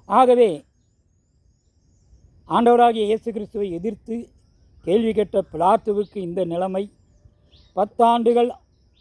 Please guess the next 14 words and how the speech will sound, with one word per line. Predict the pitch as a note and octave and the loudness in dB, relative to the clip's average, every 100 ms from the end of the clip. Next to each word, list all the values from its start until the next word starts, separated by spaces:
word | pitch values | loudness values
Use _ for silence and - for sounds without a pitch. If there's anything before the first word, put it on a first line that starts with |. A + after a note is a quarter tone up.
| _ _ _ _ D#3+ | _ _ _ _ -6
ஆட்சி | G#3+ - | -4 -4
புரிந்த | G#3 G#3+ A3 G#3 | -4 -2 -2 -4
பிலாத்துவுக்கு | - F3+ A3 A#3 G#3+ G3+ F#3+ C3 _ _ _ _ - | 0 0 0 -2 -6 -6 -12 -14 _ _ _ _ -14
இந்த | F3+ F3+ | -8 -6
நிலைமை | D#3 E3+ F3+ E3+ | -4 -4 -4 -4
வந்ததென்றால், | D3+ D3 D3+ C3+ B2+ D3 G3+ - _ _ _ _ _ _ | -4 -6 -6 -8 -4 -2 -2 -8 _ _ _ _ _ _
இன்றைக்கு | E3+ F#3+ F#3+ F3 | -8 -4 -4 -4
உலகத்திலே | D#3 G3+ G#3 G#3 G3 | -2 -2 -2 -4 -6
இருக்கிற | F3+ F3 E3 | -6 -6 -6
தேசங்களிலே | C#3+ E3 E3+ D#3 C#3 D3 F3 _ _ _ _ _ _ _ _ _ | -6 -8 -10 -10 -8 -10 -12 _ _ _ _ _ _ _ _ _
கிறிஸ்துவுக்கு | F#3+ F#3+ - A#3 - A#3+ | -12 -8 -4 -4 -4 -6
விரோதமாக | G#3+ E3+ G3 G3+ G3+ G3 G#3 | -2 0 2 0 0 -2 -2
எழுந்த | E3 F3 G3+ F#3 | -6 -6 -6 -6
எந்த | D3+ F3 | -6 -2